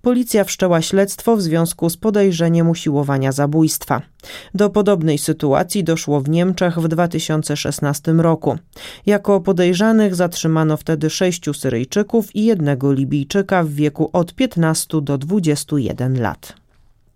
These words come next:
Prezydent U S A Donald Trump na Twitterze ostrzegł władze Iranu, by nigdy, przenigdy nie groziły Stanom Zjednoczonym i zagroził poważnymi konsekwencjami.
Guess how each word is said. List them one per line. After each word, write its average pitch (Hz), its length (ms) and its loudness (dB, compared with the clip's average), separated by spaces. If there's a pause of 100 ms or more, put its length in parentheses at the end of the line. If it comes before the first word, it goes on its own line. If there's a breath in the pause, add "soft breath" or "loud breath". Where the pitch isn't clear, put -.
Prezydent 269 500 2
U 208 80 4
S 185 200 0
A 131 100 2
Donald 139 460 0
Trump 175 360 0
na 208 140 2
Twitterze 175 640 -2
ostrzegł 160 680 0
władze 151 380 2
Iranu, 170 520 2
by 175 220 2
nigdy, 165 540 2
przenigdy 175 800 2 (340 loud breath)
nie 233 140 4
groziły 196 480 4
Stanom 143 400 0
Zjednoczonym 143 760 -2 (340 loud breath)
i 233 200 4
zagroził 180 680 2
poważnymi 160 640 2
konsekwencjami. 147 1040 0